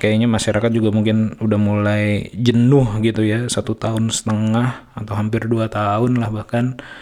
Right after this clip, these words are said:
di rumah aja gitu. Eh, jadi rame tuh, eh, pesawat-pesawat, tempat-tempat wisata rame gitu.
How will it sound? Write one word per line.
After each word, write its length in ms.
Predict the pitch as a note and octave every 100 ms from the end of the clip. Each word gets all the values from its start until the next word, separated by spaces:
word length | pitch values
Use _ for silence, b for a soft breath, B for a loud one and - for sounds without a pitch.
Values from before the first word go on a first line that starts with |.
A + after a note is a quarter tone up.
| B B B
di 80 | B2+
rumah 400 | A#2+ A2+ G#2 G#2
aja 400 | G2+ A2 A2+ A2+
gitu. 480 | G2+ - A#2 A#2+ -
Eh, 320 | A#2 A2 G#2+
jadi 400 | G#2 A2 A#2+ A2+ - - - -
rame 320 | A#2 D3 B2+
tuh, 480 | A2 A#2 G#2+ G2+ -
eh, 800 | - G#2+ G#2+ G#2 G2 G2+ G#2 G#2 G#2+ _ -
pesawat-pesawat, 800 | G#2 G#2 G#2 - A2 A#2 A#2+ A#2
tempat-tempat 400 | G#2+ G#2+ G#2 G#2
wisata 400 | G#2 A2 - A2+
rame 560 | G2+ G#2+ A2 G#2+ G2+
gitu. 480 | G2 - F#2 F#2+ -